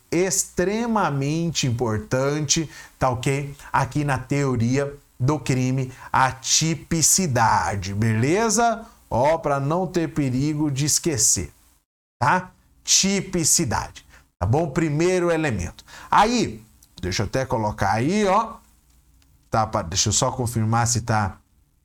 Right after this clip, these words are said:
aparecendo aí, colocar pra você caderno de conteúdo. Vamos lá, pra um conceito mais primário, mais tranquilo, apesar que eu já antecipei pra vocês, o que que é a tipicidade? Ó, consiste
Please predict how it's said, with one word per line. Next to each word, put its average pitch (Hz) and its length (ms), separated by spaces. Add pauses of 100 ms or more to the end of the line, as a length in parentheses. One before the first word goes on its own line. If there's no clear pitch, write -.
(720)
aparecendo 113 600
aí, 196 300
colocar 143 420
pra 120 120
você 113 340 (340)
caderno 120 460
de 117 120
conteúdo. 220 680 (320)
Vamos 247 300
lá, 135 140
pra 226 140
um 269 100
conceito 254 600
mais 262 320
primário, 208 880
mais 208 260
tranquilo, 202 760
apesar 180 300
que 180 80
eu 160 80
já 185 140
antecipei 160 500
pra 147 140
vocês, 185 280
o - 40
que 262 160
que 240 200
é 190 240 (160)
a 180 120
tipicidade? 156 760
Ó, 190 160 (300)
consiste 190 880